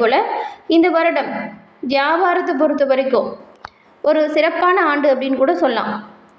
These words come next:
உங்க சூழ்நிலை உங்களுக்கு முழுசா சாதகமா மாறும். கடக ராசிக்காரங்க வணிக ரீதியா சராசரியா நல்ல பலன்களை பெற போறீங்க. உங்களோட ஏழாவது வீட்டுல அதிபதியா இருக்கக்கூடிய சனி தடைகளுக்கு பிறகு ஒரு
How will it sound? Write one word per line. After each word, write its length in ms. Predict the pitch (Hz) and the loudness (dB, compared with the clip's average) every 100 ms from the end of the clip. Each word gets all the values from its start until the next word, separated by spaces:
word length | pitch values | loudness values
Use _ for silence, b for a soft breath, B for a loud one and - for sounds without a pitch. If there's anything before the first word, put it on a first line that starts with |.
| _ _ _ _ _ 247 | _ _ _ _ _ 0
உங்க 120 | 233 233 | 0 2
சூழ்நிலை 400 | 277 285 277 254 254 | 2 4 4 2 0
உங்களுக்கு 340 | 269 262 320 285 | 0 2 0 2
முழுசா 300 | 262 285 311 320 | 2 2 2 0
சாதகமா 460 | 285 269 277 285 285 269 | 0 0 0 0 0 0
மாறும். 320 | 208 190 - - B B B - | 0 -2 -4 -8 B B B -6
கடக 240 | 262 277 285 | -4 -2 0
ராசிக்காரங்க 560 | 285 285 320 311 285 285 359 | -2 -2 -2 0 2 2 0
வணிக 260 | 262 269 294 | 0 0 0
ரீதியா 300 | 294 277 285 392 | 0 0 0 2
சராசரியா 560 | 349 285 294 359 285 339 370 | 0 0 0 0 0 0 0
நல்ல 200 | 247 294 277 | 0 -2 0
பலன்களை 320 | 277 269 330 349 | 2 2 2 0
பெற 100 | 247 233 | -2 0
போறீங்க. 300 | 226 214 208 208 B B B - | 2 2 0 -4 B B B 0
உங்களோட 260 | 311 311 302 294 | 2 2 2 0
ஏழாவது 320 | 320 339 349 339 | 2 0 0 -4
வீட்டுல 280 | 311 311 - - 247 | 0 0 0 -2 -4
அதிபதியா 440 | 277 320 320 320 | -2 -2 0 0
இருக்கக்கூடிய 480 | 285 302 277 269 262 269 | 2 0 0 2 0 0
சனி 240 | 277 285 226 - | 0 0 0 -2
தடைகளுக்கு 520 | 226 240 240 269 269 269 | -2 0 0 0 0 0
பிறகு 280 | 262 285 247 170 - - - 233 | 0 2 0 -2 -8 -18 -6 0
ஒரு 120 | 233 | 2